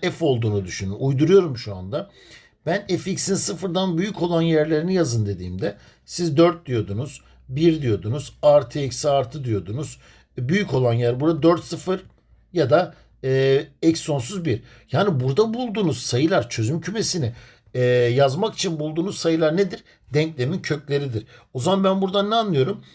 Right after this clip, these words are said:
Bu fonksiyonda Eksi iki yazınca sonuç sıfır çıkmış. Köklerinden. Bu fonksiyonda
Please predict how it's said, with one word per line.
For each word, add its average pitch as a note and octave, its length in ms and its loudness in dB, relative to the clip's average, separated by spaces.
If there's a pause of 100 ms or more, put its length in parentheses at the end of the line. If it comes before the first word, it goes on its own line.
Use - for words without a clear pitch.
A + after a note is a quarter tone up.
(160)
Bu D#3+ 80 -2
fonksiyonda E3+ 840 0 (260)
Eksi C3+ 320 -4
iki E3 180 -4
yazınca G3+ 280 0
sonuç G3 300 -2
sıfır F3+ 300 -4
çıkmış. - 540 -8 (1200)
Köklerinden. G#2+ 640 0 (500)
Bu B2+ 80 -8
fonksiyonda G3+ 840 0